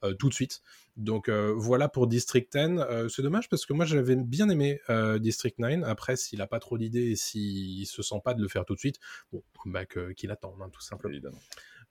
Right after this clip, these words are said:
Speaker 1: Euh, une affiche désormais, Adrien, avec l'affiche de The Killer.
Speaker 2: Ouais, The Killer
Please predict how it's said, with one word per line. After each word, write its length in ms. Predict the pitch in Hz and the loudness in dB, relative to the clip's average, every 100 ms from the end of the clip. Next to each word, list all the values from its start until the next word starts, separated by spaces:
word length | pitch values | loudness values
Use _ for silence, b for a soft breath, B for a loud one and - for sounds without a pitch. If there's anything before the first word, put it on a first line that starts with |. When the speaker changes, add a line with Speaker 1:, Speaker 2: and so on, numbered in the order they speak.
| 127 | 0
Speaker 1:
Euh, 420 | 131 127 131 135 | 2 2 0 0
une 140 | 214 240 | 2 4
affiche 540 | 220 208 214 - - | 4 4 2 2 -2
désormais, 480 | 120 131 127 123 135 | 2 4 4 2 2
Adrien, 480 | 131 120 120 127 131 | 0 2 2 2 0
avec 300 | 113 107 107 | 0 0 0
l'affiche 300 | 113 - 185 | -2 0 0
de 140 | 120 98 | 2 2
The 160 | 147 | 2
Killer. 320 | - 160 147 143 101 - _ _ _ | 0 -2 0 -2 -4 -14 _ _ _
Speaker 2:
Ouais, 140 | 117 107 | -2 -2
The 180 | 107 123 | -4 0
Killer 300 | 135 143 | 2 4